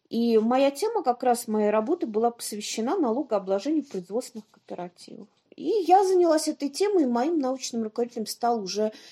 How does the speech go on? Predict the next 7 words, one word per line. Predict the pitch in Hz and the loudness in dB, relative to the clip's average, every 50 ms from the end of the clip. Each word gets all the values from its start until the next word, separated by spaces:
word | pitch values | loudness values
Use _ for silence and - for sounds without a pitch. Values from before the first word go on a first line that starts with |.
| - _ _ - | -20 _ _ -10
Сергей | - 175 - - 214 214 269 254 | -8 -6 -6 -6 -4 -4 -4 -2
Дмитриевич | 220 220 220 226 - - - | 0 -2 -2 -2 -4 -6 -8
Цыпкин, | - - - - 160 - _ - - 160 170 | -8 -8 -8 -8 -10 -12 _ -14 -14 -14 -8
который | - - 208 - - 254 226 220 | -4 -4 -4 -2 0 0 0 0
руководил | 208 214 208 - 233 233 254 262 247 349 440 427 | 0 -2 -6 -4 0 2 2 2 2 2 0 0
и | 427 - - 262 294 | 0 -2 -4 -4 -2
работой, | 277 233 208 185 190 233 262 - - 247 233 233 | 0 0 -2 -2 -4 -6 -6 -4 -4 -4 -4 -4